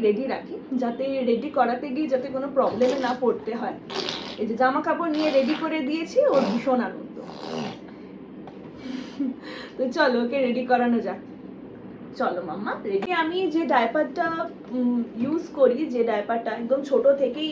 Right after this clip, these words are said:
এই ডায়াপারটাই আমি ইউজ করাই, এটা একদম ওর স্কিনের সাথে খুব ভালোভাবে স্যুট করে গেছে, সেটা হলো এই প্যাম্পার্সের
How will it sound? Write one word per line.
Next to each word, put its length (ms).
এই 120
ডায়াপারটাই 500
আমি 160
ইউজ 160
করাই, 260
এটা 120
একদম 300
ওর 160
স্কিনের 400
সাথে 260
খুব 100
ভালোভাবে 520
স্যুট 200
করে 260
গেছে, 240
সেটা 220
হলো 160
এই 60
প্যাম্পার্সের 640